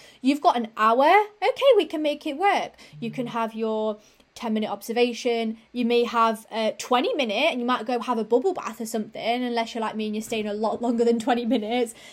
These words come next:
And then you can maybe, while you're having your bath, you can read a book in there, and you can combine relaxation and self-care in one. As you can see, you can make it fit your time,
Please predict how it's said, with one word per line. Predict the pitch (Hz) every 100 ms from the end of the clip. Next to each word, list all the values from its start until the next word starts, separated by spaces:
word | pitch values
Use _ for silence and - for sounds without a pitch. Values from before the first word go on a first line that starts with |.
| -
And | 277 262
then | 262 254 254 233
you | 240 262
can | 262
maybe, | 254 254 247 254
while | 240 208 233 262
you're | 262
having | 254 247 247
your | 233
bath, | 233 254 254
you | 262
can | 254 254
read | 262 285
a |
book | 269 330 -
in | 254
there, | 175 117 233
and | 233
you | 233
can | 233 254
combine | 240 240 226 226 254 233
relaxation | 240 233 - - 233 233
and | 233
self-care | 226 226 220 247 233
in | 233 233
one. | 277 254 208 - - - -
As | 285 285
you | 339
can | - 330
see, | - 262
you | 226
can | 226 240 233 226 226
make | 247 262 262
it | 294
fit | - - 240
your | 214 226 220
time, | - 220 214 220